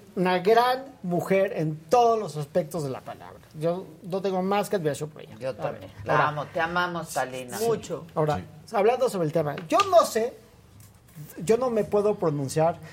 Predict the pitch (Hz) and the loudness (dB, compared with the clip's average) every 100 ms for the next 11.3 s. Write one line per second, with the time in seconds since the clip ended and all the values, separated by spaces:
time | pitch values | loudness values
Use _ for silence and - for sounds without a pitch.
0 | - - 170 165 147 139 147 139 143 131 | -20 -2 2 4 4 0 -2 -6 -6 -2
1 | 143 - 170 165 165 139 135 131 - - | -2 2 2 2 2 0 -2 -6 -8 -10
2 | - 165 165 165 151 - - - - 147 | -4 2 2 0 -6 -12 -20 -10 -2 -2
3 | 170 165 302 302 285 - 190 196 208 196 | -2 2 2 2 -4 -8 -4 -2 0 0
4 | 190 185 - 160 160 151 151 156 156 160 | 2 0 -2 -8 -6 -2 -2 0 0 -4
5 | - 165 135 143 - 147 135 139 135 - | -8 -8 -6 -6 -6 -4 -2 0 -2 -4
6 | - - _ 151 165 202 240 320 311 311 | -20 -20 _ 0 2 2 0 0 2 2
7 | 320 - - _ _ _ _ _ _ _ | 2 -8 -20 _ _ _ _ _ _ _
8 | _ _ _ _ - 190 190 196 180 175 | _ _ _ _ -2 2 4 2 2 2
9 | 175 170 156 135 151 139 143 151 165 165 | 0 2 0 0 -4 -4 -2 0 2 0
10 | 160 156 - 143 135 151 190 294 277 - | 0 -2 0 0 2 2 0 -2 -6 -6
11 | 151 143 | -6 -6